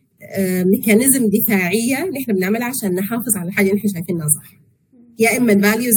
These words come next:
بتاعتنا، يا إما والله أنا من تجربتي في الحياة كم زول جاء اتكلم معاك قبل كده قال ليكي: "صدقيني أنا عندي تجربة في الحياة أكبر منك". عارفة الكلام ده بنسمعه كتير يعني، عارفة أنا عايش أكتر منك وعارف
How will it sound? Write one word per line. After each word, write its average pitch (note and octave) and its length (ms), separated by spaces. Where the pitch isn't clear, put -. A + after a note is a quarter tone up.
بتاعتنا، A3 600
يا A3+ 280
إما G#3 280
والله F#3 340
أنا G3 140
من D#3+ 180
تجربتي F3 460
في G#3+ 60
الحياة F#3 300
كم G#3+ 180
زول C#4+ 380
جاء A#3+ 280
اتكلم A3+ 340
معاك G#3 200
قبل G3+ 260
كده A#3 240
قال F3+ 160
ليكي: A3+ 380
"صدقيني F#3+ 920
أنا A3 180
عندي F3 280
تجربة G3 380
في D3+ 60
الحياة E3 320
أكبر G#3 280
منك". D#3+ 260
عارفة - 200
الكلام D#4 320
ده D#4+ 60
بنسمعه D#4 460
كتير C4 360
يعني، F3+ 260
عارفة A3 260
أنا C4+ 320
عايش C4 600
أكتر A#3+ 280
منك B3 260
وعارف G#3 480